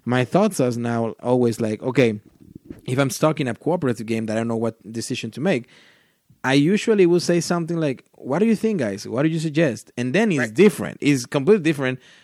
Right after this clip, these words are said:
Speaker 2: Different.
Speaker 1: versus <laughs> somebody else playing your, your whole, uh, game and turn.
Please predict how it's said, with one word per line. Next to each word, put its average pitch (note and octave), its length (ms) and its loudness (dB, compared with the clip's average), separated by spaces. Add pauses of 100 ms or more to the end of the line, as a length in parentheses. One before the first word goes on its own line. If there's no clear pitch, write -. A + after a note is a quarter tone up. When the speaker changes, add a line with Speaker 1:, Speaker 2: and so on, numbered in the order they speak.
Speaker 2:
Different. - 80 -12
Speaker 1:
versus B2+ 440 2
<laughs> - 20 -20
somebody D3 640 0
else C3+ 160 0
playing B2+ 380 -4
your, A#2+ 280 -2 (380)
your A#2 180 0
whole, A#2+ 360 4
uh, G#2 240 -4
game A2 420 -4
and G2 240 -10
turn. G#2 300 -6